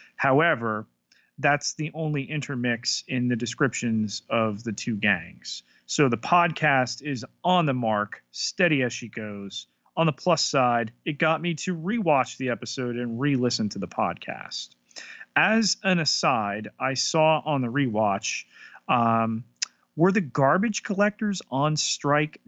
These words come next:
during filming? Why is so much garbage piled up along the streets of Chinatown? Uh, that didn't make me feel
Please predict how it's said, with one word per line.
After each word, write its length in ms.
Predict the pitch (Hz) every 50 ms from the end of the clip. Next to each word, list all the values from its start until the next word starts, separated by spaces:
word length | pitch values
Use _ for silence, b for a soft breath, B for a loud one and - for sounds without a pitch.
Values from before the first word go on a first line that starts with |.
| 123
during 460 | 123 139 139 147 143 139 139 135 123 - _ _
filming? 520 | - 143 170 160 110 80 82 85 92 107 - _ _ _
Why 480 | - 113 110 127 131 147 165 185 185 -
is 160 | 139 139 -
so 440 | - - - - - 147 147 160 160
much 340 | 160 160 156 151 - - -
garbage 580 | - 135 143 143 127 104 104 98 95 - - -
piled 440 | - - 131 123 120 120 117 107 - -
up 220 | 131 131 131 - - _
along 320 | 131 127 120 123 120 120
the 80 | 107 101
streets 300 | - - 135 113 98 -
of 60 | 107
Chinatown? 760 | - - 123 123 135 139 139 - 160 160 160 165 185 196 202 B B B B B B B B B _
Uh, 300 | 123 120 113 110 107 107 92
that 260 | - 131 165 196 -
didn't 400 | - 196 208 196 202 180 180 -
make 240 | 156 151 170 165 _ 160
me 160 | 156 165 160
feel 580 | - _ - 151 151 151 143 143 143 147 143